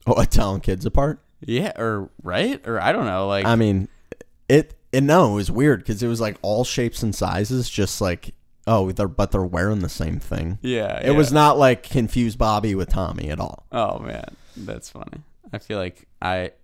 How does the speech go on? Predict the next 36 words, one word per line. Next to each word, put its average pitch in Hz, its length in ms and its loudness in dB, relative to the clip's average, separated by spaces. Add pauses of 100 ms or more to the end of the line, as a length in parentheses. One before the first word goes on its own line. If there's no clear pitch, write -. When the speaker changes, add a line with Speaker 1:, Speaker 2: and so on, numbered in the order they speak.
(180)
Speaker 2:
I, 95 300 -2
uh, 85 340 -4
I 98 80 -8
was 104 160 -8
talking 104 300 -4
about 87 100 -6
this 90 180 -12
yesterday 98 360 -8
with - 100 -14
my 92 120 -8
friend 85 440 -10
'cause, 87 260 -10 (100)
Speaker 1:
That - 120 -18
fan - 360 -20
is - 140 -20 (360)
Speaker 2:
um, 95 500 -6 (640)
oh, 127 40 -20 (100)
that - 200 -20
one. 123 120 -20 (1700)
We 127 140 0
were 117 140 0
like, 104 280 0
um, 92 560 -2 (1500)
I, 98 380 -4
I - 80 -8
don't 113 120 -2
know. 113 240 -4
Have 107 160 -12
you 113 80 -2
ever 127 160 -4
had, 101 240 0
like, 92 240 -6
moments 92 520 -4
where 90 600 -6 (320)
you, 92 480 -6
um, 87 640 -6